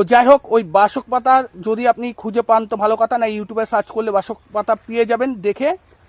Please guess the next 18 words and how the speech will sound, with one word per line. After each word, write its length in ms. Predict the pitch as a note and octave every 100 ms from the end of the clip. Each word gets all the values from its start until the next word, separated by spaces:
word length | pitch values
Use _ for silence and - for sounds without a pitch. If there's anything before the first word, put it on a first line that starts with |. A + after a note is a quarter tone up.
| _ -
নিয়ে 220 | F#3+ A#3+ G#3
আপনি 140 | A3+ A3+
কাজ 120 | F#3+ -
করতে 180 | G3+ - D#3+
পারবেন। 260 | B2+ B2 A#2 _ _ _ G3
যাই 260 | F#3 C4 C#4
হোক 100 | B3 A3
দর্শক 240 | A#3 C4+ B3
বন্ধু, 140 | C4 B3+
এবার 140 | A#3 A3+
কি 80 | A#3+ A#3
করতে 200 | A3+ A#3
হবে, 140 | A3 C#4 F4 _ G3+
ওই 80 | G3 F#3
ডিমটির 400 | A#3+ A#3 B3 A3+
মধ্যে 260 | A#3 G3 B3+ A#3
আপনাকে 380 | F#3+ G#3+ G#3 B3 F4 _ _ _ _ _ _ - C#3+ F3+
নাম 180 | A#3